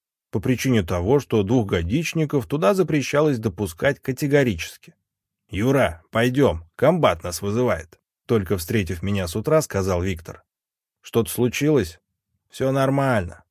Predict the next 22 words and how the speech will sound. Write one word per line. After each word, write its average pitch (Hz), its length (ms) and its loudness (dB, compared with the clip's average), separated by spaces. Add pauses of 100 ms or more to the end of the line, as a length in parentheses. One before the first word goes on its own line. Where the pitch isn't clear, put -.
(140)
Наоборот, 127 640 4
он 107 120 -2
вчера 127 300 4
вечером 107 420 0
тебя 107 240 -2
хвалил. 107 480 -2 (420)
Говорил, 101 500 2
что - 180 -2
ему 117 220 2
очень 180 300 2
нравится, 123 560 -2
как 117 240 -2
ты 147 100 -2
с - 100 -8
личным 120 320 -2
составом 87 580 -2
справляешься. 90 840 -4 (440)
У 160 60 -6
него 180 400 2
своя 123 420 2
разведка 98 540 0
работает. 87 680 -6